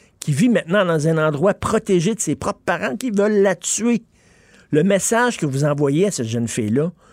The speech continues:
c'est : « Pourquoi tu portes pas le voile ? Je le porte, moi. Il y a personne qui me force.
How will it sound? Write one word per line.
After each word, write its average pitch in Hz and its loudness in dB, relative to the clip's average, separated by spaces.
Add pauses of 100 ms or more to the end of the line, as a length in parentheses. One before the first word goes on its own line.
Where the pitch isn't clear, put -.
(100)
c'est : « - -14
Pourquoi - -6
tu - -10
portes - -6
pas 131 -2
le 107 -2
voile ? 110 -2 (600)
Je 339 -2
le 370 2
porte, 98 -6
moi. 208 2 (420)
Il - -4
y 254 -2
a - -2
personne 254 -2
qui - -2
me 131 0
force. - -8